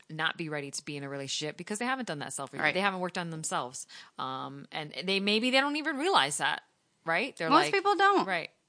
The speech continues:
Speaker 2: But, like, at some point, it's like, you know, emotional I Q, right? Like,
Speaker 1: Mm-hmm.
Speaker 2: have some awareness that, like, it's not always everybody else.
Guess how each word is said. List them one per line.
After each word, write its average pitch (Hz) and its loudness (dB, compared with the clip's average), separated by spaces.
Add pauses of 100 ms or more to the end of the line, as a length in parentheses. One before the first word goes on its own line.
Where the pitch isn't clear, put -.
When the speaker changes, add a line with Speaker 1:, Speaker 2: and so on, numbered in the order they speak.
Speaker 2:
But, 233 8
like, 220 6
at 208 6
some 214 2
point, 202 4 (120)
it's 190 -6
like, 185 -6 (500)
you 233 -2
know, 175 0 (140)
emotional 208 4
I 185 6
Q, 190 0
right? 156 -2
Like, 160 -2
Speaker 1:
Mm-hmm. 180 -10 (340)
Speaker 2:
have 196 6
some 190 0
awareness 156 0
that, 139 2
like, 131 -8 (460)
it's - -14
not 151 2
always 139 -4
everybody 127 -8
else. 78 -6